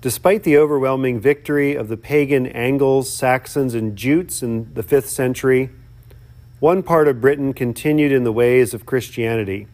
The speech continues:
Wales, the land west of the Wye River. Um, the island of England, or Great Britain, however you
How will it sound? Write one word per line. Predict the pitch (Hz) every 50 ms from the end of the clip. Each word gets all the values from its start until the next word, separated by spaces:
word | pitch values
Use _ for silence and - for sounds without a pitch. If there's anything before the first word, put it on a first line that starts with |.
| - - - - - - - - - - - - - - - - -
Wales, | 117 120 123 123 120 110 101 104 113 113 - -
the | - 113 113 113 - - - - - -
land | - 120 120 120 123 123 113 104
west | 107 123 123 127 120 - - - -
of | 123 107 101
the | 120 110 101 - - - -
Wye | - 110 113 113 113 113 113 110 110
River. | 110 101 104 107 104 90 98 98 98 98 - - - - - - - - - - - - - - - - - - - - - - - - - - -
Um, | 110 110 107 104 104 101 101 - - 127
the | 131 131 131 127 123 - - - - - - - - - - - - - - - - - - - - -
island | - 131 143 156 165 165 165 156 151 131
of | 127 120 113 98 - -
England, | 147 139 139 143 143 139 139 135 135 135 135 123 - - - - - - - - - - - - - - - -
or | - 110 107
Great | 104 101 123 127 127 123 107 -
Britain, | 127 120 - 127 123 120 120 117 113 - -
however | - 117 113 110 107
you | 117 113 110 110 110